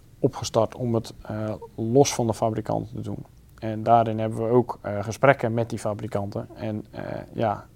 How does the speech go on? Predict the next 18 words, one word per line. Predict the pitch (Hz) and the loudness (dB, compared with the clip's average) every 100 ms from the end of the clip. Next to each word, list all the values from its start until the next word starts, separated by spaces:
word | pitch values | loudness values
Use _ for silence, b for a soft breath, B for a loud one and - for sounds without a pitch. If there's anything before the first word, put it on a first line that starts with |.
| - - 107 107 | -20 -18 -12 -4
door | 120 117 107 | 2 4 4
in | 117 | 4
ieder | 127 | 2
geval | 107 117 | 2 4
aan | 127 | 2
te | 120 | 2
geven, | 113 107 110 110 | -2 -4 -4 -2
jongens, | 123 131 - | 2 0 -2
eh, | 113 110 113 b b b b b b - | -4 -4 -4 b b b b b b -2
waarom | 117 131 120 117 113 | 6 8 8 4 -2
mogen | - 120 113 | -2 0 0
jullie | 113 110 110 | -4 -4 6
wel, | 131 117 107 - _ - | 8 8 6 -8 _ -8
eh, | 107 104 - _ _ | -6 -6 -8 _ _
al | 120 107 | 0 2
onze | 127 139 147 | 2 2 2
gegevens, | 156 160 190 190 190 - B B B | 2 10 10 12 8 4 B B B
eh, | - 175 | 2 4